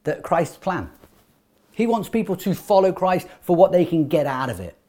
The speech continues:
Not because of who he is as the Messiah, as the Son of God, but for what he can do for them. So the challenge for us today is this. How can we,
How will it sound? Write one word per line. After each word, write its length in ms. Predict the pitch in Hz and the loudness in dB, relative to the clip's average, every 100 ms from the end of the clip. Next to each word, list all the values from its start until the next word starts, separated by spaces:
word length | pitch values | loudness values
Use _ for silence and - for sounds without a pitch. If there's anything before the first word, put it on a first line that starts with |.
| _ _ _ _ 135 | _ _ _ _ 2
Not 480 | 240 202 - - | 2 2 -8 -10
because 280 | 160 202 180 | -4 -2 0
of 100 | 160 | 2
who 100 | 170 | 4
he 220 | 165 135 | 4 4
is 180 | 170 185 | 2 0
as 120 | 147 | -4
the 60 | 123 | -2
Messiah, 500 | 135 - 147 135 185 | -4 -4 -8 -4 -4
as 80 | 139 | -4
the 60 | |
Son 140 | - 147 | -6 -6
of 100 | 123 | -4
God, 240 | 147 185 - - | -6 -8 -12 -2
but 160 | 214 214 | 0 2
for 120 | 196 | 0
what 260 | 160 185 139 | 2 -2 -2
he 120 | 190 | -6
can 280 | - 151 117 | -6 -8 -6
do 400 | 160 147 135 101 - _ _ | -6 -4 -6 -10 -20 _ _
for 160 | - 104 | -14 -12
them. 320 | 92 85 78 _ _ _ _ _ _ _ _ _ _ _ _ _ _ _ _ _ _ _ _ _ _ _ _ - | -12 -16 -18 _ _ _ _ _ _ _ _ _ _ _ _ _ _ _ _ _ _ _ _ _ _ _ _ -20
So 140 | - | -16
the 100 | 147 | -16
challenge 460 | 143 - 160 165 156 | -14 -12 -8 -6 -8
for 200 | - 139 | -8 -8
us 120 | 139 | -8
today 580 | - 131 131 131 110 - _ _ _ _ _ - | -10 -8 -8 -8 -10 -12 _ _ _ _ _ -14
is 160 | 107 95 | -12 -12
this. 540 | 98 82 - _ _ _ - | -14 -16 -20 _ _ _ -14
How 260 | 147 208 | -4 -2
can 300 | 202 214 190 | -2 -2 -2
we, 280 | 165 135 | -2 -4